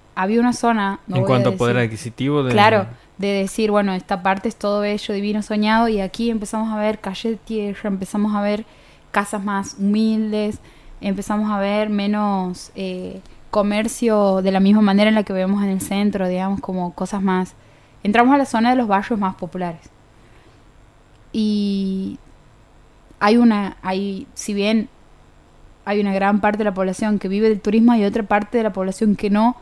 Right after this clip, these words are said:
Speaker 1: y que está en un, en una condición bastante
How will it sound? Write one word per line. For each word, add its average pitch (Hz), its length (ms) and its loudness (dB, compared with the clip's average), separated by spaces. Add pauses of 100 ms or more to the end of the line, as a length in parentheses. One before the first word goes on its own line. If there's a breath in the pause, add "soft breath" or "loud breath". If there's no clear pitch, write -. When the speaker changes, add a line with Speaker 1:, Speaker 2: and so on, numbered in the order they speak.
(320 loud breath)
Speaker 1:
y 220 100 -4
que 185 680 -4
está 214 480 4
en 220 120 2
un, 185 640 -2
en 196 160 -2
una 185 320 -2
condición 185 580 -4 (420 soft breath)
bastante 185 1000 -4